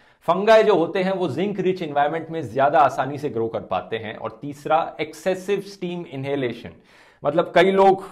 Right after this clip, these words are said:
ये WhatsApp forwards पर बता रहे थे कि steam inhale करनी चाहिए, उससे ब्लैक फंगस होने के infection के chances कम होंगे, या फिर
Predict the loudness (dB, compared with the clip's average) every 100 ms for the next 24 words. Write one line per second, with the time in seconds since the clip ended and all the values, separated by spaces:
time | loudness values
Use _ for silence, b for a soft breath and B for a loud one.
0 | -8 0 2 4 4 2 2 0 2 0
1 | 0 0 -2 -4 -2 2 4 6 4 0
2 | -8 -4 -6 -8 B B B -16 -8 -4
3 | -4 -4 -6 -2 0 2 0 0 -2 -2
4 | -2 -4 -8 -18 _ -14 -6 -2 2 2
5 | 2 -8 -4 -4 -4 -8 -8 -6 -6 -6
6 | -8 -8 -12 -20 -12 -2 -2 -2 -4 -6
7 | 0 0 0 -6 -4 0 0 2 -4